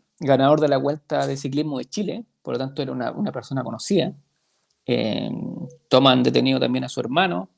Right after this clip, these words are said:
Peter Tormen, que en esa época tenía catorce años de edad. Eh, y ahí lo llevan, esto fue en el año setenta y cuatro, y lo llevan,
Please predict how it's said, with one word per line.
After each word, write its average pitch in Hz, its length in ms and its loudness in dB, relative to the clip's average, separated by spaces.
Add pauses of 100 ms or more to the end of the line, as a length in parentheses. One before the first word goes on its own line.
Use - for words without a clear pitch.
(180)
Peter 147 360 2 (120)
Tormen, 165 420 2
que 147 120 -6
en 135 40 -4
esa 139 180 -2
época 139 280 0
tenía 139 580 -4
catorce 151 400 0
años 151 160 2
de 151 60 6
edad. 170 240 2 (1600)
Eh, 131 500 4
y 151 100 6
ahí 165 140 10
lo 190 80 6
llevan, 185 420 2
esto 151 220 -10
fue 160 160 -2
en 156 80 -2
el 151 60 -2
año 160 140 -4
setenta 139 380 -10
y 135 40 -10
cuatro, 190 360 0
y 165 80 -2
lo 147 100 2
llevan, 156 600 0